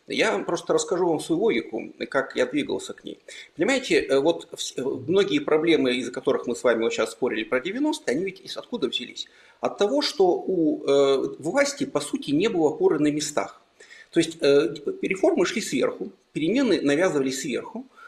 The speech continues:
э, и считалось, что главный уровень, э, вот есть федеральный уровень, есть региональный уровень.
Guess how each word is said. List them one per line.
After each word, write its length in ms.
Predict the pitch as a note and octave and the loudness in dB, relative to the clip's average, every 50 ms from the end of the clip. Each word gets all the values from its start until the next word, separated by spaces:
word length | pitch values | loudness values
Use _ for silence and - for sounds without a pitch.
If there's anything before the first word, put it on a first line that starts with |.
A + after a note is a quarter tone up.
| - - - _ _ - | -20 -20 -20 _ _ 4
э, 320 | C#3+ C#3+ D3 D3 D3 - - | 4 6 6 4 2 0 -2
и 360 | F#3+ G3+ G#3+ G3+ E3+ - - | -4 -4 -4 -4 -4 -4 -4
считалось, 500 | - - - G3 - C4 D#4 F4 G#3 F#3+ | -2 -2 -2 0 0 2 4 4 4 4
что 220 | - - - F#3 D#3+ | 4 0 0 0 2
главный 380 | D#3+ F#3+ G3 F#3 - E3+ D#3+ | 4 4 4 6 4 4 2
уровень, 520 | - - G3 F#3+ D#3 D3 C3 C#3 B2+ C3 C3+ | 2 2 2 2 4 4 2 2 0 -2 -2
э, 160 | - - C3+ | -2 -2 0
вот 220 | C3 C#3+ - - | 0 0 -2 -2
есть 180 | D3+ C3 - - | -2 -2 -2 -4
федеральный 400 | D3 C#3 F#3 B3+ F#4+ F4+ F4 D4 | 0 2 4 4 6 6 4 4
уровень, 240 | C4 B3 A3 F3 - | 4 2 0 -2 -2
есть 300 | - D#3+ D#3 - - - | 0 0 0 -2 -4 -6
региональный 560 | - - B2+ - B2 - - A2 - F#3+ C4 | -12 -6 -2 0 0 2 2 0 0 -2 -4
уровень. 380 | C#4 D#4+ - A#3 A#3 A#3+ A#3 | -2 -2 -2 -2 -2 -4 -6